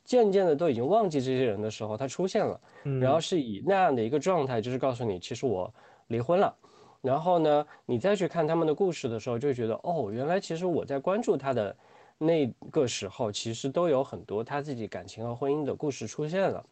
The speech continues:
Speaker 1: 所以那个时候有点那种闪回的感觉。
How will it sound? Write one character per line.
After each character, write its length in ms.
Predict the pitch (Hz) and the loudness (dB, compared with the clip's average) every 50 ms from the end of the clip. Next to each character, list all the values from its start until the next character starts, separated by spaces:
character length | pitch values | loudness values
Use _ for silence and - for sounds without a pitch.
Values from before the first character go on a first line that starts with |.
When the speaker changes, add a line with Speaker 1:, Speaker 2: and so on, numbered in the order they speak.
| _ - - - - - _ _ | _ -20 -20 -20 -20 -20 _ _
Speaker 1:
所 180 | - - 135 | 0 2 4
以 80 | 143 151 | 4 6
那 140 | 165 196 202 | 6 4 4
个 100 | 180 160 | 4 2
时 100 | - 131 | 0 0
候 200 | 123 127 127 123 | 0 0 2 2
有 180 | 117 113 120 | 0 0 0
点 160 | 127 139 120 104 | 0 0 0 0
那 60 | 123 | 0
种 180 | 139 135 135 135 | 0 0 0 -2
闪 160 | 127 - 107 | -4 -6 -10
回 320 | 101 - - 95 90 87 | -12 -10 -10 -10 -6 -4
的 120 | 113 147 143 | -2 -2 -2
感 180 | 123 95 87 | -2 -4 -10
觉。 180 | - - 80 76 | -10 -16 -16 -16